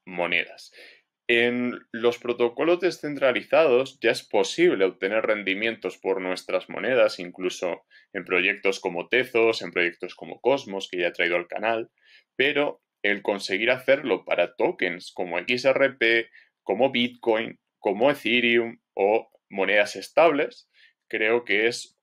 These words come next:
una diferencia bastante significativa. Dicho esto,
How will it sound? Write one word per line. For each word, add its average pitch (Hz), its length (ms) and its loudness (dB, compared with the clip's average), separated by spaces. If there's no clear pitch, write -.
una 120 380 2
diferencia 104 800 -2
bastante 90 720 -4
significativa. 101 1000 -8
Dicho 120 400 -2
esto, 156 460 -2